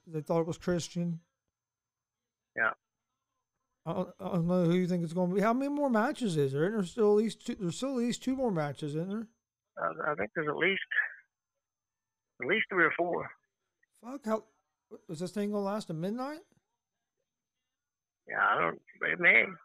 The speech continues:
Speaker 2: Eight o'clock, yeah, 'cause they usually do a three and a half, four hour pay-per-view, and it started at eight.
Speaker 1: That, that t-, last, that tag team match with, uh, Miro and them, that went too long.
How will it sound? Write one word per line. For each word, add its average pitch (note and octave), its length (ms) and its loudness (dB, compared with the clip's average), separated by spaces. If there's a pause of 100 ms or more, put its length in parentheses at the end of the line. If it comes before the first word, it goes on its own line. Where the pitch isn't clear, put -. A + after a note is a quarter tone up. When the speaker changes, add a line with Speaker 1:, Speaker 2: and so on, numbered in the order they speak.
(140)
Speaker 2:
Eight D#3+ 160 4 (160)
o'clock, - 260 2
yeah, F#3 140 6 (120)
'cause D3 120 -4
they D#3+ 80 6
usually A3 340 4
do C4 120 6
a - 100 0
three F3 120 4
and D3+ 80 6
a D3 40 4
half, D#3 260 6
four E3 160 4
hour D#3 180 8
pay-per-view, F3+ 380 6
and - 100 -6
it - 60 -20
started D#3 340 4
at D#3+ 60 6
eight. F#3 200 2 (1120)
Speaker 1:
That, G3 140 -14 (560)
that G3 260 2
t-, A3+ 160 -8
last, F3+ 340 2
that D#3 220 0
tag F3 260 0
team E3 420 -4
match D#3 360 -4
with, D3+ 240 -4
uh, D3+ 140 -2
Miro E3 380 2
and D3+ 80 -2
them, D3 160 -2
that F3+ 160 2
went E3 220 -4
too D3+ 160 -4
long. C#3+ 460 -4